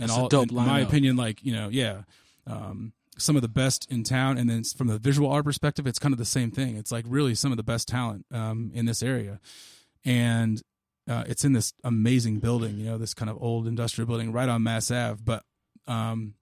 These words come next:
Speaker 1: you know, orangeindy dot com, and it's Orange with a J. Um, it's, again, it's the fourteenth and final year, multiple people involved. I mean, too many to mention. But I want you guys to also talk about what you have planned that night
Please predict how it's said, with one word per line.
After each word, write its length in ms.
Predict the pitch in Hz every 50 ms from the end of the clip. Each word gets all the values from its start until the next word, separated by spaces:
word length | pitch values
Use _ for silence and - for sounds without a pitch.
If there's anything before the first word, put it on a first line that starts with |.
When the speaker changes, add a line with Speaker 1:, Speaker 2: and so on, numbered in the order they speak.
| _ -
Speaker 1:
you 80 | 120
know, 160 | 113 104 - - -
orangeindy 520 | 127 139 151 156 156 147 127 135 131 131 123
dot 200 | 127 120 117 -
com, 300 | - 117 113 113 110 110
and 80 | 110
it's 80 | 107 -
Orange 300 | - 123 123 123 123 117
with 120 | 120 120
a 40 | 123
J. 400 | 113 110 117 107 107 104 107 107 - _ _ _ _ _ _ _ _ _ _ -
Um, 440 | 117 110 110 110 113 113 117 117 -
it's, 160 | 120 - -
again, 240 | - 127 107 117 113
it's 80 | 110 -
the 100 | - -
fourteenth 460 | - - 127 123 117 - 123 113 117
and 100 | 110 104
final 260 | - 110 117 120 117
year, 440 | 117 113 110 110 110 107 107 101 90 - -
multiple 500 | 120 117 120 135 135 131 - - 120 113
people 340 | - 123 120 113 117 113
involved. 600 | 113 110 104 117 113 113 110 110 110 110 107 - -
I 40 | 123
mean, 240 | 117 110 110 104 87 - _ _ _
too 280 | - - - 160 151
many 180 | 143 131 127 123
to 120 | 117 117
mention. 520 | 110 113 113 110 107 - - 101 101 104 - _ _ _ _ _ -
But 80 | -
I 60 | 131 139
want 160 | 156 147 120
you 100 | 135 139
guys 160 | 139 123 113
to 100 | - -
also 200 | 120 120 - 120
talk 200 | 113 123 113 -
about 240 | 110 107 117 107 104
what 140 | 104 92 113
you 240 | 113 110 120 127
have 180 | 117 101 98 95
planned 300 | - 113 107 110 107 101
that 120 | 104 92
night 220 | 95 107 101 98